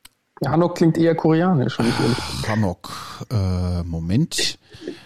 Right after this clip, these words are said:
Speaker 2: Bei einem Hanok handelt es sich um ein traditionell koreanisches Gasthaus.
Speaker 1: Siehst du? Ja, genau.
Speaker 2: Nice.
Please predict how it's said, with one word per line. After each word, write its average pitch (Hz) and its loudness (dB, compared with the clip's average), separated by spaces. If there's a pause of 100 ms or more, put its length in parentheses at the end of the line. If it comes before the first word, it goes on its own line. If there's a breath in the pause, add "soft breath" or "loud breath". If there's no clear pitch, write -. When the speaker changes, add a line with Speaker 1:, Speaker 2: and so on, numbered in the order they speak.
(120 loud breath)
Speaker 2:
Bei 120 0
einem 160 0
Hanok 92 -2 (220)
handelt 135 0
es - -4
sich - -2 (100)
um 104 0
ein 107 2 (140)
traditionell 104 -2
koreanisches 110 0
Gasthaus. - -10
Speaker 1:
Siehst 311 4
du? 175 6
Ja, 196 2
genau. 156 4
Speaker 2:
Nice. - -2